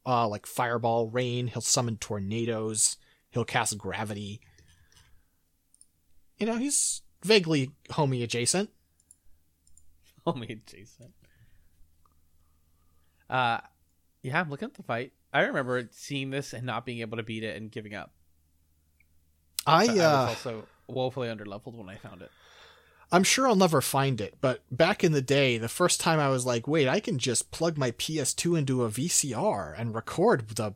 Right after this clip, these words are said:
Speaker 1: gameplay," I did that
Speaker 2: <gasps>
Speaker 1: when I beat, uh, Sephiroth in Kingdom
Speaker 2: Oh,
Speaker 1: Hearts
Speaker 2: fuck
Speaker 1: One.
Speaker 2: yeah.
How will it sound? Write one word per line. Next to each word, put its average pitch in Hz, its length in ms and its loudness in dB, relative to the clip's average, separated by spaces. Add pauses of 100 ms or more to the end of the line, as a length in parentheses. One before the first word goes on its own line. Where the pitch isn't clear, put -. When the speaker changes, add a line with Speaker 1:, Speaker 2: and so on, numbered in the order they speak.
Speaker 1:
gameplay," 127 720 -2 (320)
I 143 160 6
did 135 280 6
that 131 220 6
Speaker 2:
<gasps> - 0 -
Speaker 1:
when 127 120 0
I 117 140 0
beat, 107 340 -8 (100)
uh, 107 180 -4
Sephiroth 87 760 -6 (1040)
in 113 80 -6
Kingdom 107 220 -6
Speaker 2:
Oh, 127 40 0
Speaker 1:
Hearts 117 140 0
Speaker 2:
fuck 131 160 -4
Speaker 1:
One. 165 80 -10
Speaker 2:
yeah. 123 200 -16